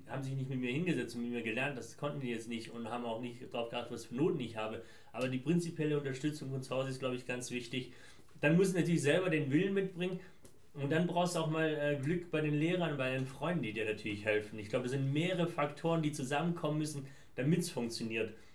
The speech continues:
Und ich glaube, das ist so ein Punkt, äh, dass eben viele ausgesiebt werden. Ich glaube, wenn du auf der Hauptschule landest,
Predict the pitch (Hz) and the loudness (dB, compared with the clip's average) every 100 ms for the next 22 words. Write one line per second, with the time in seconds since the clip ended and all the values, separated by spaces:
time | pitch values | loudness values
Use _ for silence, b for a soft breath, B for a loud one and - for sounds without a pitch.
0 | B - 135 131 135 151 143 139 170 175 | B -10 -4 -2 4 4 4 2 2 2
1 | - 156 147 170 170 - 151 135 147 143 | 2 2 2 2 0 -2 -6 -2 -2 0
2 | 147 135 - 143 139 147 - 123 127 123 | -2 -2 -2 0 0 0 -2 -4 -6 -2
3 | 131 160 - 131 131 127 139 127 - 120 | -2 0 -2 0 0 0 -2 -2 -2 -2
4 | 139 - 131 123 127 143 147 - | -2 -2 -2 0 0 0 -2 -2